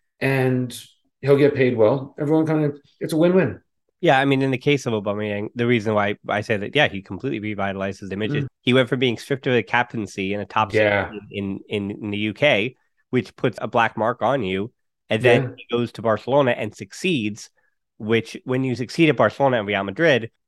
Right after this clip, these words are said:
Speaker 2: it kind of re-reminds the world, even if Barcelona were in the shape they were last year. If you
Speaker 1: Yeah.
Speaker 2: succeed at Barcelona and Real Madrid, people then say, "Oh, you can succeed anywhere again." It, it does completely re-, uh, change who
Speaker 1: Yeah.
Speaker 2: you are and who you can be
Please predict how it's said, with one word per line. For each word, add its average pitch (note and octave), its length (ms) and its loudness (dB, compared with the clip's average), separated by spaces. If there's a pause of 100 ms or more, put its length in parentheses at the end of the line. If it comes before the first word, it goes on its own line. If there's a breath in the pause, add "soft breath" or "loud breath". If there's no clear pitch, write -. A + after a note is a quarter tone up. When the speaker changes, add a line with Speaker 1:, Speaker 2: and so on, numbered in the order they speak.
(100)
Speaker 2:
it B2+ 80 -8
kind C3+ 200 2
of A#2 100 0
re-reminds A#2+ 500 -2
the G#2 80 -10
world, B2 240 0
even E3 220 0
if A2 100 -4
Barcelona A2+ 380 -2
were G#2+ 60 -4
in G#2+ 80 -6
the G#2 60 -6
shape G#2 240 -6
they G2+ 80 -6
were D3 180 2
last F2+ 280 -2
year. E2+ 200 -12 (280)
If A#2+ 160 -4
you C3 60 4
Speaker 1:
Yeah. F#3 180 6
Speaker 2:
succeed C#3 160 -2
at - 80 -20
Barcelona B2+ 280 0
and A2 60 -4
Real G#2+ 160 2
Madrid, G2+ 420 -2 (200)
people A2 240 -6
then C#3 280 2
say, G#2 380 -2 (220)
"Oh, D#3+ 80 4
you D3+ 140 0
can B2+ 180 0
succeed - 400 -8
anywhere G2 360 0
again." F2+ 360 -4
It, F#2 100 -10
it G2 180 -10
does B2+ 240 0
completely G#2 520 -8
re-, G2 220 -10 (120)
uh, G2 100 -4
change A#2 440 -2 (260 soft breath)
who C3+ 140 2
Speaker 1:
Yeah. D#3+ 140 0
Speaker 2:
you A#2 100 0
are A2+ 180 4
and G#2+ 120 -4
who A#2 80 -10
you G#2 120 -12
can G2+ 300 -4
be F2+ 240 -10